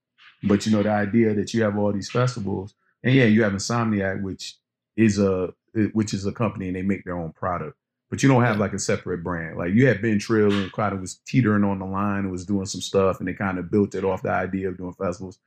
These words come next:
Speaker 1: But there's no brand that's, like, really rooted in, let's say, being a festival culture brand, right?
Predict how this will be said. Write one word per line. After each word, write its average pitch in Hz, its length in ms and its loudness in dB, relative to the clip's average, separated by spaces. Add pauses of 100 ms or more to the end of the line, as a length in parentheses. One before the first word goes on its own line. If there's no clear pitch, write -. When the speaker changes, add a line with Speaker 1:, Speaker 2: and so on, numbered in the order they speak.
(340)
Speaker 1:
But 98 80 -2
there's 113 400 6
no 110 280 6
brand 101 540 -2
that's, 87 160 -4
like, 92 240 -2
really 101 380 2
rooted 90 440 2
in, 90 220 -10
let's 92 200 -4
say, 85 340 -4 (420)
being 98 280 6
a 87 140 -4 (120)
festival 92 640 -4
culture 90 320 -4
brand, 82 500 -8
right? 90 280 -2